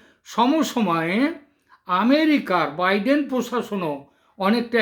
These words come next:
একই ঢঙের কড়া ভাষায় সমালোচনা করেছে বাংলাদেশের সরকারের। ট্রাম্প সাহেব ক্ষমতায় বসার আগে যেসব লক্ষণ দেখা যাচ্ছে, সেটা ইউনূসের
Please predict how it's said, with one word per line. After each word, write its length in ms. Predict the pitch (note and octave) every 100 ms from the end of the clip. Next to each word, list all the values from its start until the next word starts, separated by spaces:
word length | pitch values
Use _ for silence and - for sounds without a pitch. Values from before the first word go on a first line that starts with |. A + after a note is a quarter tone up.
| G3
একই 180 | G#3 C#4 G3+
ঢঙের 280 | F3+ A3 G3+
কড়া 240 | G3 G#3 B3+ G3+
ভাষায় 300 | G#3 G#3+ F#3+
সমালোচনা 540 | G3 F#3+ F#3 - F3+ F#3 G3
করেছে 340 | G#3+ A3 B3+ C4+ C4+ - _ -
বাংলাদেশের 680 | D#3 D#3 D3 D3 C3+ F#3+ -
সরকারের। 500 | - A#2+ A2 A2+ A2+ _ _ _ _ _ _ _
ট্রাম্প 240 | A3 B3+ C4+ -
সাহেব 240 | B3+ B3 -
ক্ষমতায় 500 | A3 A3 A3 A#3 A3
বসার 340 | G3+ G3 A#3+ G3+ F#3+
আগে 240 | F#3 A3+ E3 - _ _ _ _ _ _ _ _ _ _
যেসব 460 | E3+ D#3 G#3 G#3+ G3+ F3+
লক্ষণ 360 | G3+ - - G#3+ F3
দেখা 240 | - B3
যাচ্ছে, 400 | C4 - - A2+ F#2+ _ _ _ _ _
সেটা 300 | - D3+ F3+
ইউনূসের 520 | F#3 F3+ G3+ G3 G3+